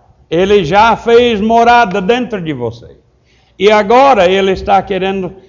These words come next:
se manifestar através de você. Amém? Ele quer manifestar uma vida santa diante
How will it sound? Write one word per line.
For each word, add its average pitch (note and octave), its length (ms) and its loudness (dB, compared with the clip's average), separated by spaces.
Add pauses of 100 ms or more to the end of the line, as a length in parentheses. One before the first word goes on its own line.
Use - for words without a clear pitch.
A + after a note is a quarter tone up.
(120)
se - 280 -6
manifestar E3 920 -4
através A#2+ 600 -8
de A2 80 -16
você. G#2+ 400 -20 (1400)
Amém? D#3 540 -8 (1200)
Ele D#3 300 0
quer A3 640 2 (960)
manifestar G3 920 0
uma G3 280 0
vida F3+ 420 -4
santa D3+ 640 -8
diante C#3 540 -10